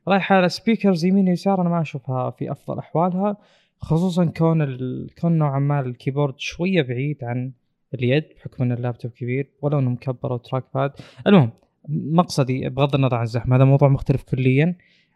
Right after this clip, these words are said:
آه، أتكلم على فكرة أن للمستخدم حق، بس كيف ممكن ينفذ على لابتوب؟ آه، بصراحة ما أدري. آه، هل، هل هذا الشيء اللي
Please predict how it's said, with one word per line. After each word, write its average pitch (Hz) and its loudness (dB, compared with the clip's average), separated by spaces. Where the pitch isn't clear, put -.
آه، 131 -4
أتكلم 180 2
على 139 2
فكرة 170 0
أن 151 2
للمستخدم 156 0
حق، - -4
بس 147 -6
كيف 180 0
ممكن 151 0
ينفذ 147 0
على 131 -2
لابتوب؟ 165 0
آه، 135 -2
بصراحة 143 -2
ما 123 2
أدري. 196 -2
آه، 151 0
هل، 143 -2
هل 120 -4
هذا 139 -2
الشيء 151 0
اللي 131 -6